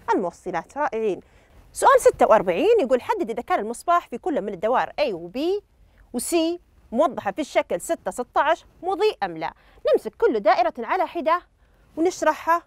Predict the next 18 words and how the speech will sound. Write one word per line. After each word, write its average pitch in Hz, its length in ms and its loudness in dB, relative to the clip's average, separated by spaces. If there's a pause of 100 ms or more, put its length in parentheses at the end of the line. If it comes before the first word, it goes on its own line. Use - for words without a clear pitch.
(440)
ونرى 320 380 2 (320)
هل 453 160 2
هي 254 140 4
مضيئة 370 480 0 (160)
أم 165 120 -8
لا. 135 140 -10 (400)
نلاحظ 554 340 4
في - 80 -6
الشكل 277 340 -4
A، 196 440 -2 (240)
عندنا 466 340 2
في - 40 -6
الشكل - 500 -6
A 196 180 -2
هنا، 214 360 -2 (460)
آم، 226 640 0 (1500)
القطب 349 360 4
الموجب 269 580 0